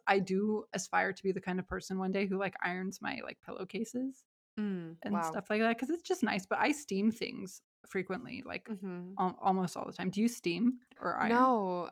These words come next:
Speaker 2: I, <laughs> neither. Um, I,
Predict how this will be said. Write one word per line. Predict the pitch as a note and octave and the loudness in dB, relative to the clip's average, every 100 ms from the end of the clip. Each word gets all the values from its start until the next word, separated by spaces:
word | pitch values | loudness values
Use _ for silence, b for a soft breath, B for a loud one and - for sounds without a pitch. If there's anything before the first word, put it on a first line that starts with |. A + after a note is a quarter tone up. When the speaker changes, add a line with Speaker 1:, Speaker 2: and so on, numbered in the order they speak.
| G#3 | 8
Speaker 2:
I, | A3 C4 D4 D#4+ E4 - - | 12 12 10 6 0 -4 -10
<laughs> | - - | -10 -6
neither. | F3 D#3+ F3 D#3+ D#3+ E3+ F#3 | 0 2 4 2 2 2 6
Um, | F3+ F3+ F3 F3 F3 _ _ _ _ _ F3 | 8 8 4 -4 -10 _ _ _ _ _ 10
I, | F3 F3 F3 F3 | 12 12 8 4